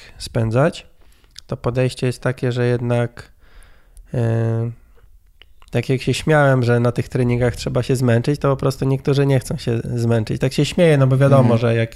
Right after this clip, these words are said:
Speaker 1: ktoś idzie biegać, no to tak czy inaczej gdzieś tam szybciej pobiegnie, to się zmęczy, ale jednak jak, nie wiem, robiliśmy te cztery setki gdzieś tam jedna po drugiej i tam było ich wreszcie, e, nie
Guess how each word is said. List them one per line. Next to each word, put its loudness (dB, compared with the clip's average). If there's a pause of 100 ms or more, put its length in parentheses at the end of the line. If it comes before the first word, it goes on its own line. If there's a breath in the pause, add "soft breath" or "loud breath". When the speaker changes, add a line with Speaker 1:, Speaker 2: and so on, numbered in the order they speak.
(140)
Speaker 1:
ktoś -6
idzie -2
biegać, 2
no -4
to -2
tak -6
czy -4
inaczej 0
gdzieś -6
tam -6 (400 loud breath)
szybciej -8
pobiegnie, -2
to -2
się 0
zmęczy, 0
ale -2
jednak -2 (500 loud breath)
jak, -2
nie 0
wiem, 0
robiliśmy -2
te -2
cztery -2
setki -4
gdzieś -4
tam -6
jedna -4
po -4
drugiej 0
i -6
tam -6
było -2
ich -2
wreszcie, -6 (880 soft breath)
e, -2
nie -4